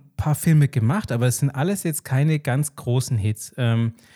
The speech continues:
man muss dazu sagen, dass er nicht nur Schauspieler ist, sondern er schreibt ja auch, er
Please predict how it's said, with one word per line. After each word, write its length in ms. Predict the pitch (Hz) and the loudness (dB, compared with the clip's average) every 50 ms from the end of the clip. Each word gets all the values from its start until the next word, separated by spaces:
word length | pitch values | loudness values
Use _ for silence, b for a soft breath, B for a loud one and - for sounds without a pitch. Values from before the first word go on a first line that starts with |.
| B B B - | B B B 0
man 100 | 127 139 | 2 2
muss 120 | 202 - | 2 2
dazu 260 | - 185 147 - 180 | 0 -2 0 0 -2
sagen, 280 | 190 180 202 202 190 180 | -2 0 0 -2 -2 -2
dass 160 | 165 147 147 | -2 -2 0
er 140 | - 139 127 | 0 0 2
nicht 200 | 127 143 151 - | 2 2 2 2
nur 80 | 160 135 | 2 0
Schauspieler 560 | - - - 101 104 - - 156 156 170 185 | 0 0 -2 -4 -4 -4 -4 -4 -2 -2 -2
ist, 120 | 180 - | -4 -4
sondern 260 | - 120 123 123 120 | -6 -6 -6 -6 -6
er 440 | - 120 120 117 113 113 113 113 - - | -6 -4 -2 -2 -2 -2 -2 -4 -8 -12
schreibt 400 | - - - - 107 127 - - | -14 -12 -8 -6 -6 -6 -6 -4
ja 160 | 143 135 - - | -6 -6 -4 -4
auch, 360 | 123 123 123 131 131 127 - | -4 -2 -2 -2 -4 -6 -8
er 440 | 123 113 110 110 110 110 110 113 | -6 -4 -2 -2 -2 -2 -4 -6